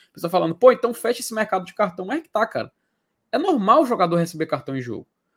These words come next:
Você bota, bota ali, "Ah, vou botar um cartão aqui que o Felipe Melo vai levar um cartão no Fla-Flu." Tá lá, a odd um ponto dez. Por quê? Porque já é bem claro que provavelmente ele vai levar um cartão.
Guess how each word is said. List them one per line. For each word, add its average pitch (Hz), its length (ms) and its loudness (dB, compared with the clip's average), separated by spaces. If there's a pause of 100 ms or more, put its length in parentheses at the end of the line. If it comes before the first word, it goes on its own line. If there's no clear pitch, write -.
(160)
Você 208 200 -4
bota, 254 300 -2
bota 233 240 0
ali, 220 80 2
"Ah, 254 140 4
vou 202 100 -4
botar 214 140 -10
um 208 80 -8
cartão 208 320 -2
aqui - 160 -16
que 240 100 -10
o 208 40 -6
Felipe 247 420 -6
Melo 214 280 -2
vai 202 140 -2
levar 196 180 -2
um 190 60 -10
cartão 190 320 -2
no 196 100 -4
Fla-Flu." 196 540 -2 (360)
Tá 403 120 -2
lá, 190 200 4
a 165 60 6
odd 175 240 4
um 285 160 -6
ponto 262 260 -4
dez. 214 280 4
Por - 180 -10
quê? 190 140 -2
Porque 220 300 -10
já 330 120 -10
é 427 100 -12
bem 453 240 -14
claro 320 220 -2
que - 80 -10
provavelmente 285 600 -2
ele 269 120 -6
vai 185 200 -2
levar 202 160 -6
um 165 80 -12
cartão. - 320 -10